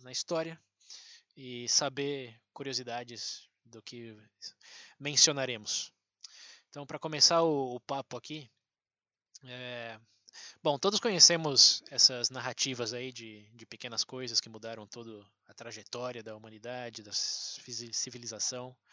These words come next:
como, por exemplo, é, a descoberta da penicilina.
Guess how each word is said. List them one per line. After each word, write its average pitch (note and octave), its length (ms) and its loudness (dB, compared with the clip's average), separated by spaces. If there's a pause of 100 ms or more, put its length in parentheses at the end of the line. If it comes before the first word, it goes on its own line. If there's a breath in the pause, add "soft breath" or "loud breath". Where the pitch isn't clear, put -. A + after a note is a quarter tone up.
(580 loud breath)
como, B2+ 260 -10
por B2+ 200 -4
exemplo, B2 1000 -8 (720)
é, A2 360 -20 (760)
a A#2 60 -18
descoberta B2 520 -8
da A#2+ 240 -10
penicilina. B2+ 680 -6